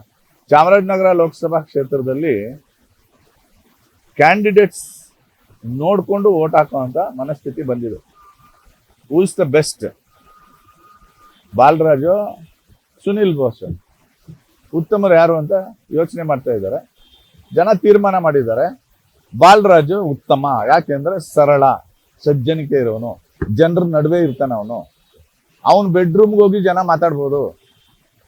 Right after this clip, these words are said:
ರಿಸ್ಟ್ರಿಕ್ಷನ್ ಇಲ್ಲ. ಮಿನಿಸ್ಟರ್ ಮನೆಗೆ ಹೋಗ್ಬೇಕು ಅಂದ್ರೆ ಸೆಕ್ಯೂರಿಟಿ ಅವ್ರು ತಡೀತಾರಲ್ಲ, ಆ ಥರ ರಿಸ್ಟ್ರಿಕ್ಷನ್ ಏನಿಲ್ಲ ಬಾಲರಾಜ್ಗೆ. ಅದು ಗೊತ್ತು ಜನರಿಗೆ. ಇಪ್ಪತ್ತು ವರ್ಷದಿಂದ ನಾನು ಬಾಲರಾಜ್ ಜೊತೆಲಿ ಕೆಲಸ ಮಾಡಿದ್ದೀವಿ.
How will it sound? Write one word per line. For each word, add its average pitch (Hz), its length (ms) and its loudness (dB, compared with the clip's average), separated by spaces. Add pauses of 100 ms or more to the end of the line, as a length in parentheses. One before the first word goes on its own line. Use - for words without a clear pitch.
(1000)
ರಿಸ್ಟ್ರಿಕ್ಷನ್ 180 520 -4
ಇಲ್ಲ. 143 160 -2 (2250)
ಮಿನಿಸ್ಟರ್ 214 360 0
ಮನೆಗೆ 202 240 0
ಹೋಗ್ಬೇಕು 190 420 0
ಅಂದ್ರೆ 185 240 -6
ಸೆಕ್ಯೂರಿಟಿ 190 460 0
ಅವ್ರು 180 140 -2
ತಡೀತಾರಲ್ಲ, 151 480 -6 (1000)
ಆ 202 80 -2
ಥರ 233 180 0 (120)
ರಿಸ್ಟ್ರಿಕ್ಷನ್ 196 480 -6
ಏನಿಲ್ಲ 175 340 -6 (240)
ಬಾಲರಾಜ್ಗೆ. 147 520 -2
ಅದು 143 180 -4
ಗೊತ್ತು 170 300 -2
ಜನರಿಗೆ. 175 640 -4 (460)
ಇಪ್ಪತ್ತು 170 300 0
ವರ್ಷದಿಂದ 180 380 -4
ನಾನು 175 420 -2
ಬಾಲರಾಜ್ 160 420 2
ಜೊತೆಲಿ 139 300 -6
ಕೆಲಸ 135 260 -6
ಮಾಡಿದ್ದೀವಿ. 131 420 -8